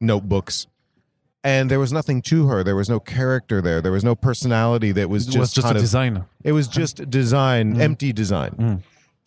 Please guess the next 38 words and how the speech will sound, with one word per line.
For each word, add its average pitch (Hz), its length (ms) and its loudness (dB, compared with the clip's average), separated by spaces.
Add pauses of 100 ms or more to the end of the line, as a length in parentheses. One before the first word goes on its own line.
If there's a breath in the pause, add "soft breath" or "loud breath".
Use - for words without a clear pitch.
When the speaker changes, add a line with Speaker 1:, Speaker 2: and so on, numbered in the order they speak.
(100)
Speaker 1:
pretending 147 560 0
to 127 120 -4
be 107 520 0 (500)
something 113 420 0
of 101 100 0
substance. - 600 -6 (440)
So 123 280 0
I 120 120 2
thought, 110 380 0
"Well, 127 160 2
what 165 160 2
if 175 80 -2
a 160 80 0
character 147 380 0
like 117 200 0
this 110 200 -2
had 107 180 0
a 92 80 0
story?" 120 640 0
And 95 180 0
I, 95 180 -2
my 92 280 0
mind 90 260 0
started 92 220 -2
wandering, 117 460 0
and 110 100 2
that, 101 240 0 (140)
and 107 180 0
Courtney 107 320 0
came 101 240 0
out 120 140 0
of 101 100 -4
that. 67 220 -4 (640)
Uh, 90 480 2
so 120 180 -2
Courtney 131 320 0
was 117 220 0
my 107 380 2